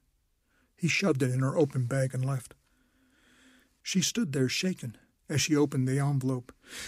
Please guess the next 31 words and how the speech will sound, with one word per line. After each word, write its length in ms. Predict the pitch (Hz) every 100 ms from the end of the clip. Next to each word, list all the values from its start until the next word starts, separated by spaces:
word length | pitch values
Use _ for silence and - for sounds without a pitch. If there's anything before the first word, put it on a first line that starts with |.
| -
She 220 | - 180
knew 140 | 196 208
what 200 | 143 139
it 80 | 131
was. 380 | 139 143 - - _ _
She 180 | - 156
was 260 | 160 156
a 60 | 143
lawyer. 460 | 131 127 131 131 - _ _ _
Still, 300 | - - 143
it 100 | 117
was 180 | 123 113
a 60 | 127
surprise. 720 | 127 - - 131 120 117 - _ _ _ _ _ _ _ _ _ -
A 80 | 135
subpoena. 560 | - 143 - 165 123 - _ _ _ _ _ _ _ _ _ _ _
She 140 | - 175
was 180 | 170 156
to 120 | 165
appear 320 | 151 - 190
in 80 | 151
court 320 | - 165 156
two 140 | - 170
weeks 240 | 185 -
from 180 | - 131
today. 480 | - 135 139 131 _ _ _ _ _ _ _ _ _ _ -
Luke 220 | 185 -
Osborne 580 | 165 156 139 143 143 131 - - _ -
versus 400 | 135 - 123 143
Lucy 280 | 135 -
McNeil. 560 | 131 131 - 131 123